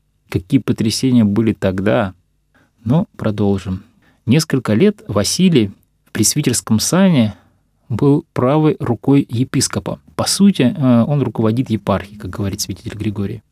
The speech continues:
А в триста семидесятом году он становится архиепископом Кесарии Каппадокийской, большой митрополичьей области, раздираемой на тот момент конфликтами и спорами. Василий Великий —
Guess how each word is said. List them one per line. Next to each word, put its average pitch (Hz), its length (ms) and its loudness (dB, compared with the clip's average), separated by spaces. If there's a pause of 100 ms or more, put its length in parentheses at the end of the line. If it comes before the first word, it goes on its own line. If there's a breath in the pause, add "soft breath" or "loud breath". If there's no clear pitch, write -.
(320 soft breath)
А 98 120 -4
в - 60 -12
триста 120 320 -2
семидесятом 131 640 0
году 104 360 -2 (500 loud breath)
он 147 200 2
становится 139 680 2
архиепископом 120 1120 -2
Кесарии 107 420 -4
Каппадокийской, 107 840 -2
большой 107 760 -2
митрополичьей 110 800 -4
области, 113 680 0 (520)
раздираемой 110 600 0
на 104 80 0
тот 101 140 -8
момент 104 300 0
конфликтами 110 680 -2
и - 120 -8
спорами. 104 680 -4 (1000)
Василий 120 520 -2
Великий — 135 560 0